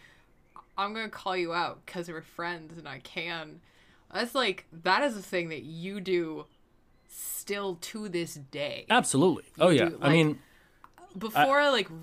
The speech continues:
Speaker 1: really got to know you, I was always like, "This pretentious motherfucker."
Speaker 2: <laughs>
Speaker 1: Like, "I get it. You're smart." And then, like, one day you told me that story,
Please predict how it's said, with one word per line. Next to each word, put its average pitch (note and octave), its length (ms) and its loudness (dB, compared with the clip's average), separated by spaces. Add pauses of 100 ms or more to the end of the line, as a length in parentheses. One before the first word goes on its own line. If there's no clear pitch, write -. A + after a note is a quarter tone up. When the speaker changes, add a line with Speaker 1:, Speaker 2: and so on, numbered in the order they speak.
Speaker 1:
really G3 400 0
got E3 300 0
to E3 100 -10
know D3+ 180 -8
you, D3 380 -10 (160)
I F3+ 100 0
was F#3+ 160 -2
always F#3+ 320 0
like, E3+ 220 -4
"This C#4+ 200 -2
pretentious A#3+ 880 -6
motherfucker." F#3+ 960 -6
Speaker 2:
<laughs> - 500 6
Speaker 1:
Like, F#3 300 4
"I G#3+ 260 10 (100)
get B3+ 300 6
it. F3 280 2
You're G#3 240 -6
smart." G#3 920 0
And G3 140 -2
then, G#3 140 -2
like, G3 180 4
one G#3 220 4
day A3 100 4
you G3 140 -4
told G3 300 -2
me F3+ 100 -2
that D3 220 -8
story, A#2+ 520 -12